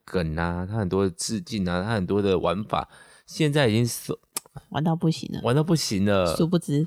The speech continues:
Speaker 1: 殊不知它是二零零，二零零
Speaker 2: 三。
Speaker 1: 嗯，二零零四的作品，还有二零
Speaker 2: 二十年前的作品。
Speaker 1: 哎，没有，没有，不，抱歉，二零一四、二零一五的作品。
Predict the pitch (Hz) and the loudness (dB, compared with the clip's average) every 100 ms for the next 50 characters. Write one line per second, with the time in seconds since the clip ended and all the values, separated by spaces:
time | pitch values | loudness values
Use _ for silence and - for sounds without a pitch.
0 | - - 123 123 113 107 107 104 95 85 | -2 -2 0 2 2 0 0 0 2 0
1 | 76 65 - - _ _ _ - 107 90 | -2 -6 -10 -14 _ _ _ -2 2 2
2 | 82 73 80 80 76 - _ _ _ - | 2 -4 -6 -8 -10 -14 _ _ _ -6
3 | 110 92 90 87 85 85 85 87 - 147 | -2 -2 -2 -4 -4 -4 -4 -4 -2 0
4 | 147 170 - 117 87 - - - - - | 0 -2 -8 -12 -10 -10 -14 -12 -10 -6
5 | - 110 92 87 87 92 - 131 95 65 | 0 2 2 0 -2 -4 -4 -2 -2 -4
6 | - _ _ - 82 92 - - - - | -10 _ _ -14 -8 -8 -8 -14 -20 -14
7 | - 73 82 - 165 - 139 131 - 117 | -10 -8 -6 -2 0 0 0 0 0 -2
8 | 120 135 123 - 180 - - - - - | -2 -2 -4 -8 -14 -16 -20 -16 -12 -6
9 | 113 117 95 92 85 80 - 64 - 90 | -2 2 4 4 2 0 -4 -8 -10 -8
10 | 80 - - 104 92 80 85 82 - - | -8 -10 -6 -2 -2 -2 -6 -8 -8 -6
11 | 78 78 73 65 55 50 - - - | -6 -6 -10 -10 -10 -14 -16 -16 -16